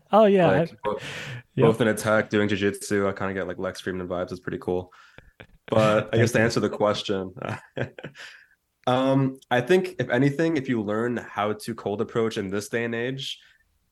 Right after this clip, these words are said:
Speaker 2: it actually helps you more since less people are inclined to do it. Like, you become more rare as a person. Like, if you're an excellent,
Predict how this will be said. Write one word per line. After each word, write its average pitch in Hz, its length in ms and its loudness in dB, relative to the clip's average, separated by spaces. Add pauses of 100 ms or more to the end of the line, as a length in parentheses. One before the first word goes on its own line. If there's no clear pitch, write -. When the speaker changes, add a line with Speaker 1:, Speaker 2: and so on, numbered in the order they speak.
(120)
Speaker 2:
it 113 60 0
actually 131 280 -2
helps 120 240 -4
you 107 100 -4
more 98 300 -4
since 95 260 -10
less 98 220 -6
people 98 240 -8
are 90 140 -6
inclined 95 340 -6
to 87 80 -14
do 85 220 -4
it. 85 80 -10
Like, 95 180 -8
you 98 80 -10
become 101 240 -4
more 95 260 2
rare 87 280 0
as 85 100 -6
a - 60 -10
person. - 440 -12 (140)
Like, 101 140 -10
if 98 120 -8
you're 107 120 2
an - 180 -2
excellent, 98 420 -4